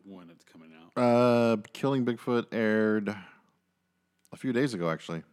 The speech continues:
Speaker 2: They already premiered. Um, I, I wanted to watch it, but I just, I forgot it was on, and I didn't get a chance to watch it, but I will be checking it out.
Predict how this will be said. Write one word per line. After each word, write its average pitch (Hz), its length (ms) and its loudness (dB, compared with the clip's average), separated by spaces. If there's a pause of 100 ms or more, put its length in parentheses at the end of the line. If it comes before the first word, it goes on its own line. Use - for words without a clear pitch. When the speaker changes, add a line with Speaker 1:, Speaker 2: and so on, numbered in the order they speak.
(260)
Speaker 2:
They 92 100 -8
already 95 200 -2 (200)
premiered. 90 340 -4 (1080)
Um, 85 580 -4 (760)
I, 90 240 -2 (200)
I 90 100 -4
wanted 92 240 -4
to 87 80 -6
watch 85 280 -8
it, - 160 -12
but 76 200 -8
I 82 60 -10
just, 80 280 -14
I 82 80 -12
forgot 82 340 -14
it 80 60 -10
was 80 120 -10
on, 78 280 -8
and 76 280 -12
I 85 60 -14
didn't 78 160 -12
get 78 80 -10
a 76 40 -12
chance 82 240 -10
to - 60 -16
watch 78 240 -10
it, 82 60 -8
but 78 160 -10
I 80 80 -8
will 90 480 -2 (640)
be 90 100 -4
checking 76 340 -8
it 76 100 -10
out. - 260 -14